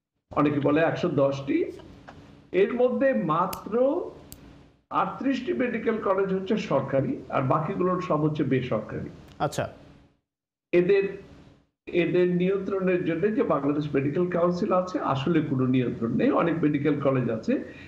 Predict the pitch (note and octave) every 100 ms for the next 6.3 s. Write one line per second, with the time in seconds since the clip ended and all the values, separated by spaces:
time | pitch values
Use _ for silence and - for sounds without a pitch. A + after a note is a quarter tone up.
0 | - D3+ E3+ G3+ F#3+ - A3+ F#3+ F#3+ -
1 | F#3 C#3+ A#2 - G#2 A2+ F#2+ - D3 D3+
2 | C3+ - - - - - _ D#3 E3 F3
3 | F3+ B2 C3 D#3+ C#3+ C3+ C3 A#2+ A2+ G#2+
4 | - C#3+ E3 A3 A3 D3+ C3+ B2+ B2 B2+
5 | - D4+ - A2+ - G2 F#2 G2 F#2 -
6 | - -